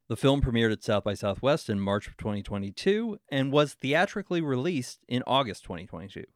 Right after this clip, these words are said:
Bodies, Bodies, Bodies stars, and please excuse my further mispronunciation of everyone's name,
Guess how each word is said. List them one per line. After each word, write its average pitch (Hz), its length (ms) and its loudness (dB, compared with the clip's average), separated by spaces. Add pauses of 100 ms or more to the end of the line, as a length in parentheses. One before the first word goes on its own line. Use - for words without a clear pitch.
(120)
Bodies, 139 260 2
Bodies, 156 240 4
Bodies 135 380 2
stars, 107 600 0 (320)
and 123 220 2
please 156 260 0
excuse 143 540 -2
my 117 160 2
further 175 380 2
mispronunciation 101 1000 -2
of 92 180 -6
everyone's 180 540 0
name, 143 380 2